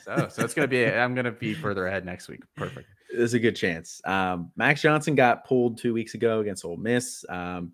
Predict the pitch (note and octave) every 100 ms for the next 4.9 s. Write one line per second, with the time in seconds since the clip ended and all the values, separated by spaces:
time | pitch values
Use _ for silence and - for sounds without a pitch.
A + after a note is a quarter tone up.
0 | - F#2+ G2 A2 A#2+ A2+ G#2+ - A2+ A2
1 | A2 G#2+ - _ _ - D#2 E2 A2 C#3
2 | C#3+ A2 G2 B2 B2 B2 B2 _ _ -
3 | - E3+ D3 B2+ A#2 F#2+ A2+ - A2 G#2
4 | G#2 - G#2 G#2 - G#2+ G#2 G#2